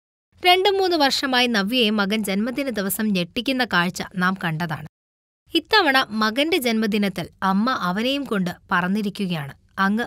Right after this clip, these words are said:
മണലാരണ്യത്തിലേക്ക്. ഇത്തവണ സായി കൃഷ്ണയുടെ ജന്മദിനം ആഘോഷിച്ചത് അച്ഛൻ സന്തോഷ് ജോലി ചെയ്യുന്ന അബുദാബിയിൽ വെച്ച്.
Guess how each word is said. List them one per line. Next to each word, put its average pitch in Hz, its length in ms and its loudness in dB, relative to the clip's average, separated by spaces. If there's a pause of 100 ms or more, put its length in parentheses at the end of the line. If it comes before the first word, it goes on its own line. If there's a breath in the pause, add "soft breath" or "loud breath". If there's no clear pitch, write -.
മണലാരണ്യത്തിലേക്ക്. 190 1040 -2 (760 soft breath)
ഇത്തവണ 339 560 4
സായി 262 440 2
കൃഷ്ണയുടെ 240 340 0
ജന്മദിനം 196 580 2
ആഘോഷിച്ചത് 170 680 -2 (200)
അച്ഛൻ 208 360 -2
സന്തോഷ് 208 520 -2
ജോലി 196 260 0
ചെയ്യുന്ന 185 420 -2
അബുദാബിയിൽ 202 580 -2
വെച്ച്. 156 240 -10